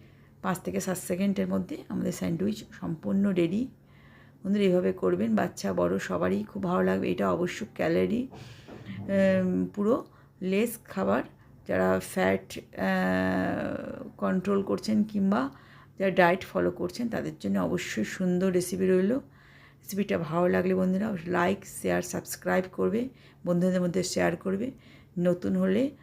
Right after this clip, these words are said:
অবশ্যই সাবস্ক্রাইব করবে, আর লাইক আর কমেন্ট করলে আমার খুব ভালো লাগবে।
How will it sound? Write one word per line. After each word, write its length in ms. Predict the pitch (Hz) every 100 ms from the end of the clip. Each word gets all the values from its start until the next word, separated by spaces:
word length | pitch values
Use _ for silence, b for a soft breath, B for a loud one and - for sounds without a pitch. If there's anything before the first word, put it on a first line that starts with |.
| B -
অবশ্যই 440 | 170 175 - 240
সাবস্ক্রাইব 540 | - 185 180 - 190 185
করবে, 280 | - 202 254 - b b b
আর 80 | -
লাইক 320 | 175 175 175
আর 80 | 208
কমেন্ট 500 | - 175 175 180 -
করলে 260 | - 190 226
আমার 280 | 175 170 175
খুব 280 | - 208
ভালো 260 | 170 175 175
লাগবে। 380 | 180 180 180